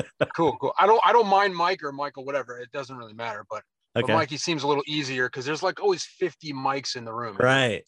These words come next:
Speaker 2: Yeah, yeah. Okay. So we'll go with Mikey. So how's it going, Mikey? <laughs>
Speaker 1: Doing awesome, man. I'm, I'm pumped to be here.
Speaker 2: Oh, great. Yes. Thanks so much for coming on the show. I've been, uh,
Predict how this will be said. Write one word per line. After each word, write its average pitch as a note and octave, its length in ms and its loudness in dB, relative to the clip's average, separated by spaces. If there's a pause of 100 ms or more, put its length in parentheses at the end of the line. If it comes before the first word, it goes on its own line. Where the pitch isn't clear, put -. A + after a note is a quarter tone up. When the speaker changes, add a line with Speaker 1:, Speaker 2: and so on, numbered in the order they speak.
(120)
Speaker 2:
Yeah, B2 220 2
yeah. G2 360 -2
Okay. F#2 440 -4
So G#2 200 0
we'll G2+ 120 4
go G2 80 4
with G2 160 0
Mikey. F#2+ 300 -2
So A2+ 220 2
how's B2+ 200 6
it C3 40 4
going, B2 220 4
Mikey? G#2+ 380 -2 (560)
<laughs> - 600 -8
Speaker 1:
Doing D3+ 220 2
awesome, C#3 320 2
man. B2 220 -8
I'm, C3+ 180 -6
I'm B2+ 140 -6
pumped D3+ 240 -2
to A#2 80 -14
be C3+ 160 -4
here. G#2+ 260 -6 (260)
Speaker 2:
Oh, C#3+ 140 0
great. B2+ 400 0 (140)
Yes. C3+ 440 0
Thanks C3+ 200 -4
so C#3 100 -2
much C3 160 -2
for - 140 -10
coming B2+ 200 -4
on A#2+ 120 -2
the G#2 80 -4
show. B2+ 400 -2 (520)
I've G2+ 200 -4
been, G#2 240 0
uh, G2 160 -4